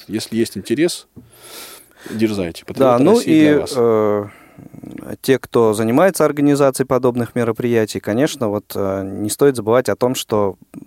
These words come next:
Speaker 2: всё-таки, э, постоянно нужно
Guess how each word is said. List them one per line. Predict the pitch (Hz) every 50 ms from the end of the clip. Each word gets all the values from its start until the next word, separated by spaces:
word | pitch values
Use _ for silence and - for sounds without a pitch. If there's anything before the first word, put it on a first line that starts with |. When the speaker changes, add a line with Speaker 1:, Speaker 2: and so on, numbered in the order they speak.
| _ -
Speaker 2:
всё-таки, | - - - 131 143 143 139 - - 117 104 - - - - - - - - - _ -
э, | - 104 101 98 98 98 92
постоянно | - - - - 113 113 120 131 143 143 139 123
нужно | 113 110 120 127 127 120 120 117 110